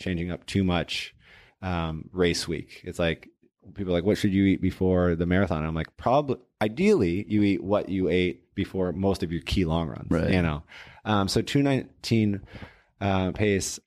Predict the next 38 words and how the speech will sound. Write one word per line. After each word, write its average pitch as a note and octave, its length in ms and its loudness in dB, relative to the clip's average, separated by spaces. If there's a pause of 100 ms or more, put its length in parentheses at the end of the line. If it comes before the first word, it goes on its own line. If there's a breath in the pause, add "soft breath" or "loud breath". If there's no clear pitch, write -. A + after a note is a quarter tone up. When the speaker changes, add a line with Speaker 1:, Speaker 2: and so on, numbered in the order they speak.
(100)
Speaker 1:
I F#2 640 2
was F#2 180 0
out A2+ 140 2
ahead, F#2 460 0 (120)
and F#2+ 160 0
then F2+ 200 4
the F2 80 -2
guys F#2+ 340 0
dropped E2 480 0
me, D2+ 220 -4
and F2 160 -4
I E2 140 0
was D#2+ 200 -4
like, D#2 280 -2 (360)
"Wait A2 280 2
a F2 40 0
second, D2+ 440 -6
I'm, G#2 340 0 (320)
I A#2 100 0
just B2 180 -2
ran F#2 160 0
a E2+ 40 -2
five F#2 340 -2
eleven E2+ 420 0
mile, D#2 440 -4 (380 loud breath)
seven A2 380 0
seconds, F#2 520 -2
I G#2 80 2
banked G#2 440 0
seven F2 400 -2
seconds, E2 340 -6
quote D#2+ 180 -2
unquote, D#2 440 -4 (100)
and F2 280 0
I F2+ 100 -2
just D#2+ 140 -6
got - 180 -2
dropped." C2+ 400 -2